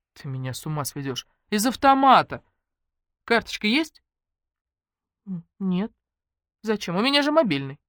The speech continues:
«Черт, и у меня нет. М, а что же делать? В супермаркете карточки продают. Давай туда, может, от нас чья-то жизнь зависит».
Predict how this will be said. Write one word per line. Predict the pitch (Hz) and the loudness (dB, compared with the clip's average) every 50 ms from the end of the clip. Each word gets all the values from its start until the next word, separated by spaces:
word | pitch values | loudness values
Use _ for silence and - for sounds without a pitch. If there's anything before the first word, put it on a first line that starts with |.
| _ _ _ _ _ _ _ _ _ _ _ _ _ _ _ _ _ _ _ _ _ _ _ _ _ | _ _ _ _ _ _ _ _ _ _ _ _ _ _ _ _ _ _ _ _ _ _ _ _ _
«Черт, | _ - - - - 156 139 - - | _ -10 -10 -10 -10 -12 -14 -10 -6
и | 233 | -4
у | 285 | -2
меня | 285 262 196 160 165 170 | 0 2 2 2 2 4
нет. | 175 165 151 - _ _ _ _ _ _ _ _ _ _ _ _ _ _ _ _ _ _ _ _ _ _ _ _ _ _ _ _ | 4 2 0 0 _ _ _ _ _ _ _ _ _ _ _ _ _ _ _ _ _ _ _ _ _ _ _ _ _ _ _ _
М, | 160 147 143 139 135 135 131 - _ _ _ _ _ _ _ _ _ _ _ | -18 -16 -14 -14 -14 -16 -18 -20 _ _ _ _ _ _ _ _ _ _ _
а | - | -20
что | - - _ - 151 | -20 -20 _ -18 -16
же | 156 151 | -16 -16
делать? | 160 170 143 131 - - - - _ _ _ _ _ - | -16 -14 -16 -16 -16 -18 -20 -20 _ _ _ _ _ -12
В | - | -12
супермаркете | - - - 151 160 185 180 - 180 - - - | -10 -6 -6 -2 0 0 0 -2 -4 -8 -8 -4
карточки | - 180 160 - - - - 135 | -2 -2 -2 -2 -4 -10 -10 -8
продают. | - 156 156 160 160 156 147 - - - - - - | -6 -4 0 0 0 0 0 -4 -10 -18 -16 -10 -2
Давай | 156 180 196 220 214 | 2 2 4 4 4
туда, | 233 196 196 175 | 2 2 2 4
может, | 180 185 185 180 - - - - - - | 4 2 0 -2 -4 -12 -20 -20 -8 -4
от | - 170 180 | -2 0 2
нас | 202 196 - | 2 2 2
чья-то | - - 214 202 214 214 | 2 0 2 2 4 4
жизнь | 208 233 247 220 160 147 143 135 | 6 6 6 6 4 2 -2 -2
зависит». | 143 151 151 147 135 127 - 120 - _ | -2 -2 -2 -2 -4 -6 -8 -12 -16 _